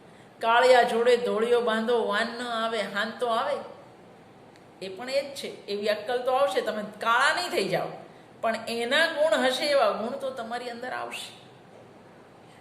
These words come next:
હૈયે તેવું હોઠે, જેવું તમે મનમાં વિચારો છો એવું જ તમે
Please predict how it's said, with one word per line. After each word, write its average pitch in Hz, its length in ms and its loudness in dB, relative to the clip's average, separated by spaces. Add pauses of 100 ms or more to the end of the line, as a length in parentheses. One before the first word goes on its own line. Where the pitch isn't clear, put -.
(200)
હૈયે 302 240 2
તેવું 214 420 -4
હોઠે, 269 580 -4 (760)
જેવું 339 420 2
તમે 285 640 2
મનમાં 233 440 -4
વિચારો 240 460 -2
છો 175 340 -10 (240)
એવું 277 300 2
જ - 160 -12
તમે 180 360 -6